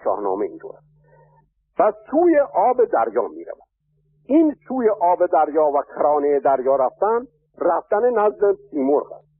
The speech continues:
چنان که رستم نیز به کنار دریا می‌رود و در آنجا سیمرغ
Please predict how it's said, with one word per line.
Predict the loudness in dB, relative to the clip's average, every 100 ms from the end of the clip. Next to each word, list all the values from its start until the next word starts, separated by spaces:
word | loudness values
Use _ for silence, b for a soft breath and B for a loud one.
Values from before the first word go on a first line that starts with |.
| _ _ _ _ -2
چنان | 0 0 -2
که | -2
رستم | 0 0 0 0 0
نیز | 0 -4 -4
به | -8
کنار | -4 -2 0 2
دریا | 2 0 0 0
می‌رود | 0 0 0 0 -4 _ _ _ _
و | -2 0
در | 0 -2
آنجا | -2 -2 0 0 0 -6 _
سیمرغ | -2 2 4 2